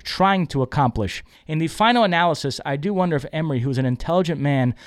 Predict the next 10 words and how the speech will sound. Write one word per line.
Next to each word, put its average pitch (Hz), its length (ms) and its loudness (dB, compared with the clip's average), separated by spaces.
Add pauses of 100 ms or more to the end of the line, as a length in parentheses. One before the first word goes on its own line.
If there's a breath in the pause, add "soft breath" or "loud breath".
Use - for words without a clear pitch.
(160 loud breath)
would 139 140 0
not 165 220 2
have 170 100 0
been 139 140 0
better 151 260 2
served 143 300 -2
by 131 100 0
using 139 300 -2
a 117 100 -4
translator 127 760 0